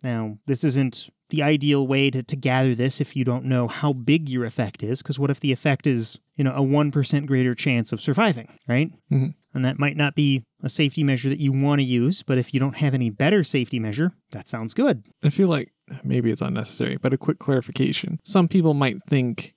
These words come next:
Speaker 2: that, oh, among the deaths, half of them had seatbelts, the other half didn't. So it's a wash, it's a fifty-fifty whether or not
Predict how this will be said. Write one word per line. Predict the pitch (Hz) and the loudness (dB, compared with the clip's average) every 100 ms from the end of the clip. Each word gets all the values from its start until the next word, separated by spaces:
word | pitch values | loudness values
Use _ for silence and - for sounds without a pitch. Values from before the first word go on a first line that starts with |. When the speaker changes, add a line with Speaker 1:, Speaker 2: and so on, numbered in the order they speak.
| _ | _
Speaker 2:
that, | 156 135 135 120 101 _ | -2 2 2 2 -2 _
oh, | 165 160 127 - | 2 4 4 2
among | 131 143 139 | 2 4 2
the | 127 | 0
deaths, | 135 135 117 - - - - - | 0 2 0 -4 -8 -12 -20 -2
half | 151 147 143 | 2 2 2
of | 131 | 0
them | 131 | 0
had | 123 123 120 147 _ - | 0 -2 -2 -4 _ -10
seatbelts, | - 160 - 120 113 - | -2 -2 0 -2 -2 0
the | 127 | 0
other | 123 | 0
half | 123 120 - | -4 -8 0
didn't. | 196 131 117 110 - _ | 2 2 -4 -8 -14 _
So | - 147 131 120 120 135 | 0 4 4 2 -2 -2
it's | 139 117 - | 0 0 0
a | |
wash, | 131 156 143 120 120 | 0 4 4 2 0
it's | - | -4
a | |
fifty-fifty | - 156 - 123 - 151 131 | 0 0 0 0 0 2 4
whether | 123 123 120 | 4 4 2
or | 113 | 2
not | 113 113 | 0 0